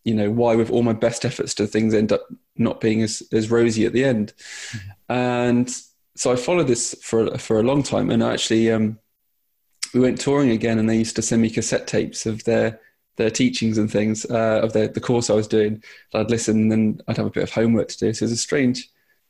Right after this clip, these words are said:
Speaker 1: strange time, but I really enjoyed it. The fact that I had, you know, the music and that, that was going on, but I had this kind of little secret. I didn't talk about it much, this kind of little secret world where I was kind of delving into, like, the meaning of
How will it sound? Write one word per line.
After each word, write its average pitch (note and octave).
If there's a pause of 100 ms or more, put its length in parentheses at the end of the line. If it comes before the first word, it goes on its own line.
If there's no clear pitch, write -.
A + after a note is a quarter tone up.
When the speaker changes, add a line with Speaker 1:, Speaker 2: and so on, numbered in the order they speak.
(140)
Speaker 1:
strange B2+
time, B2+
but -
I A#2
really A#2
enjoyed A#2+
it. -
The -
fact -
that -
I A2+
had, A#2 (640)
you A2
know, G#2+
the A2
music A#2
and G#2+ (180)
that, -
that B2
was C3
going G#2
on, G#2+
but A2
I -
had A2+
this G#2
kind G#2+
of A2
little A2+
secret. A2+
I G#2+
didn't A#2
talk B2
about F#2+
it -
much, -
this -
kind A2
of A2
little G#2
secret -
world A2+
where G#2
I G2+
was G#2+
kind A2+
of A2+
delving A2
into, A2
like, G2+
the A2+
meaning A#2
of G#2+